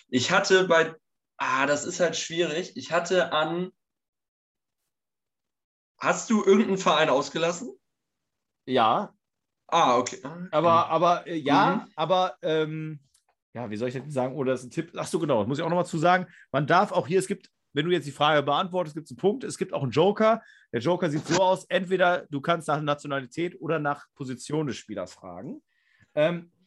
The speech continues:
Speaker 2: ich, das ist jetzt, ich sag's jetzt trotzdem, weil's ja auch der Di Livio approved ist und weil wir auch kein Ranking haben. Ich hab zwar einen Verein auf-, ausgelassen, aber der ist zwischen Benfica und River Plate und da hat er auch nur acht Spiele gemacht. Also nichts Wichtiges, was ich ausgelassen
Speaker 1: Ah, so, okay, gut, weil ich hab nämlich gerade an,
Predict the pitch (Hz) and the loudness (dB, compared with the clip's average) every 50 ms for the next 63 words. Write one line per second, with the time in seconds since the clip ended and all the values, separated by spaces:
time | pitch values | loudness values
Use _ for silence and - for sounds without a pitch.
0 | _ _ _ - 123 - - - - - 151 139 - - - - 180 - - 165 | _ _ _ -10 -10 -10 -12 -16 -14 -12 -12 -12 -12 -12 -10 -8 -8 -8 -8 -10
1 | 117 131 180 180 - 175 156 - - - 135 160 - - - 165 139 131 135 131 | -4 -2 -2 -2 0 -2 -6 -6 -4 -4 -4 -4 -4 -4 -6 -4 -2 0 -2 0
2 | - 147 123 120 110 - 131 123 120 113 107 113 110 139 156 139 151 131 120 104 | 0 0 -2 -2 0 0 0 2 2 0 -2 -2 -2 -2 -2 0 -2 -4 -4 -2
3 | - 151 175 175 - 175 135 123 120 120 123 123 117 - 120 110 107 120 139 139 | -2 -2 -2 -2 -4 -8 -8 -4 -2 -2 -2 -2 -4 -4 -4 -4 -2 -4 -4 -4
4 | 156 139 123 123 131 139 143 147 147 - _ _ _ - - - - 190 196 - | -4 -4 -4 -2 -2 -2 -4 -4 -8 -14 _ _ _ -20 -10 -4 -2 -2 -2 0
5 | - 185 175 165 - 160 156 156 151 139 160 190 - - - - 175 202 196 - | 0 0 0 0 0 0 0 0 0 0 -2 -2 -2 -4 -8 -6 -4 -4 -4 -2
6 | - 139 127 - - - 160 165 - 139 135 131 135 135 156 - - - 170 160 | -2 0 0 0 -2 -4 -8 -10 -10 -6 -6 -4 -4 -4 -6 -10 -12 -12 -12 -10
7 | - 156 135 135 135 123 - - - 175 - - - 180 170 170 165 139 127 143 | -10 -6 -4 -2 -2 -2 -4 -8 -14 -14 -10 -4 -2 0 0 0 -4 -6 -6 -4
8 | 156 170 147 - - 107 113 127 160 170 - - _ _ _ _ _ - 117 123 | -2 0 0 0 -2 -2 -2 -2 -2 -2 -6 -12 _ _ _ _ _ -8 -4 0
9 | 123 147 160 165 156 127 143 147 139 147 131 - - - 139 123 117 101 95 95 | 0 0 0 0 0 0 0 -2 -2 -2 -4 -6 -8 -8 -6 -6 -4 -6 -6 -8
10 | 90 85 - - - 104 113 110 107 135 160 151 - - - 120 127 - 120 110 | -10 -14 -14 -14 -12 -10 -10 -10 -8 -8 -8 -10 -10 -12 -12 -12 -10 -10 -10 -10
11 | 107 95 92 - - 95 90 90 - 98 127 139 143 151 156 165 165 165 160 156 | -10 -12 -14 -14 -14 -14 -14 -14 -12 -8 -6 -6 -4 -4 -2 0 0 0 0 -2
12 | 147 - - 156 139 131 127 131 123 - 160 151 139 151 160 - - 139 139 139 | -4 -4 -2 2 4 4 4 2 2 0 0 0 0 -2 -4 -2 0 0 2 2
13 | - 220 - - 214 - - 156 147 143 143 135 135 - 127 127 131 135 139 170 | 2 0 0 0 0 0 0 -2 -4 -4 -4 -4 -6 -4 0 2 2 4 4 2
14 | 175 175 - 139 139 165 185 202 220 - | 0 0 0 -2 -2 -2 -2 -4 -6 -8